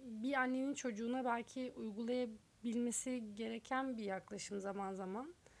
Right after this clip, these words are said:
Ve gerçekten çok güzel hissettiriyor size kendinizi. Çünkü,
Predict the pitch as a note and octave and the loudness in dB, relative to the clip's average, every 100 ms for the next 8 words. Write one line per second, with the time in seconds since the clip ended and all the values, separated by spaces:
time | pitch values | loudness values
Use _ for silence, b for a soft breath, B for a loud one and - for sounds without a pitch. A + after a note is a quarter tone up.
0 | B B B B B B - C#4 C4 E4 | B B B B B B -6 -2 2 0
1 | F4+ E4 - D#4+ E4+ E4+ E4 C#4 C4 B3 | 0 -4 -4 -4 -2 -4 -4 -2 0 0
2 | A3+ A3+ F#3 - F#3+ G3 F#3 G3+ G3+ G3+ | -2 -2 -4 -6 -6 -6 -4 -4 -4 -2
3 | G#3 G3 G#3 G#3 G3 G3+ A3+ - C4 C4 | -4 -2 -4 -4 -6 -8 -10 -10 -8 -4
4 | D#4 D#4 | -4 -4